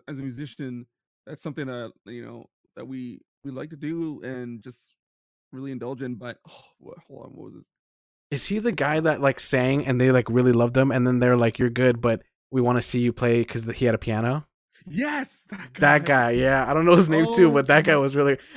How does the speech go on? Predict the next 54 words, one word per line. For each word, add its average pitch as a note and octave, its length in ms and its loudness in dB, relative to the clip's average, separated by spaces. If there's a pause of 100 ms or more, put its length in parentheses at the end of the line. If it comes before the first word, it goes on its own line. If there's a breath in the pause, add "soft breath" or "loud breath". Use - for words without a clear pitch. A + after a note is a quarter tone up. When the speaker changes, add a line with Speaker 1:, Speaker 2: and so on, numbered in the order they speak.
Speaker 2:
I E3 60 6
like, F#3+ 180 6
he's G3 160 2
like, E3+ 140 6
"Oh, C#3+ 80 2
I D3 200 6
don't, D3 200 4
like, C#3 220 4
I C3 60 4
haven't F#3 220 6
played F3+ 200 6
the D3+ 80 6
piano C#3 380 4
in A#2+ 60 4
a A#2 60 4
while," A#2+ 240 4
and D3+ 80 2
then E3+ 80 8
he F#3+ 60 8
goes D3+ 260 6
on, D3+ 160 6
like, C#3 140 4
Speaker 1:
Yeah, D3 80 -8
Speaker 2:
playing, D3 220 2
like, C#3 140 4 (160)
Speaker 1:
he's B2+ 240 0
just - 0 -
Speaker 2:
amazing. D#3 160 4
Speaker 1:
like, G#3+ 200 4
"Yeah, C#3 240 -2
it's - 180 -16
been C#3+ 120 -10
a D3+ 280 -8
minute, D3 260 -6
it's C3 80 -20
been D#3 120 -10
a D#3 120 -8
minute." D#3 240 -2
Speaker 2:
<laughs> - 20 -4
Yeah. - 0 -
Speaker 1:
I'm B2+ 100 -2
like, G3 400 -8 (180)
"Oh, G3+ 120 -12
no F#3+ 360 -8
way." E3 240 -6 (260 soft breath)
His, D#3 180 -6
his D3+ 260 -10
name E3+ 220 -8
on E3 80 -8
Spotify C3 760 -12
is A#2 280 -14
Scary C3+ 400 -12
Pool A#2 260 -18
Party. D#3 420 -16